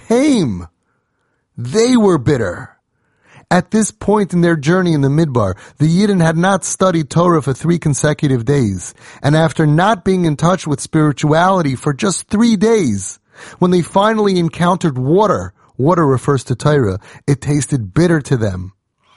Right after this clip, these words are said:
But not because something was wrong with the water. Nothing was wrong with the Torah. Rather, kimarim haim, they, the people, became bitter. Once they were bitter, they could not taste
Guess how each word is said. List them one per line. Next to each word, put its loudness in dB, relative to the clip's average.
But -2
not -2
because -2
something -2
was -2
wrong 0
with -6
the -4
water. -4
Nothing 0
was 0
wrong 2
with 0
the -6
Torah. -2
Rather, 2
kimarim 0
haim, 0
they, 2
the -2
people, -2
became -2
bitter. -4
Once 0
they 2
were 2
bitter, -4
they 0
could -4
not -2
taste -4